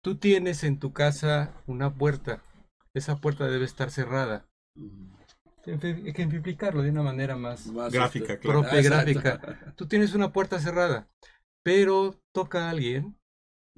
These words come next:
Speaker 1: no le vas a dar la entrada.
Speaker 2: Ajá.
Speaker 1: Lo tienes
Speaker 2: Pero
Speaker 1: que reconocer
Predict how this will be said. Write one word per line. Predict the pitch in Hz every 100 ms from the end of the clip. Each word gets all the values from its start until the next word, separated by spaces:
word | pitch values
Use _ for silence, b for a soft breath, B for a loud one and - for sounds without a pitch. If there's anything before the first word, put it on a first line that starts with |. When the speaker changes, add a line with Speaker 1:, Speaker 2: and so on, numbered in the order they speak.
| - - -
Speaker 1:
no | 233
le | 233
vas | 160
a | 143
dar | 139
la | 123
entrada. | 113 135 165 147 90 - _ _ _ _ _ _ _ -
Speaker 2:
Ajá. | 95 92 92 92 - - _
Speaker 1:
Lo | 143
tienes | 143 139 151
Speaker 2:
Pero |
Speaker 1:
que | 190
reconocer | 208 202 135 117 - 151 196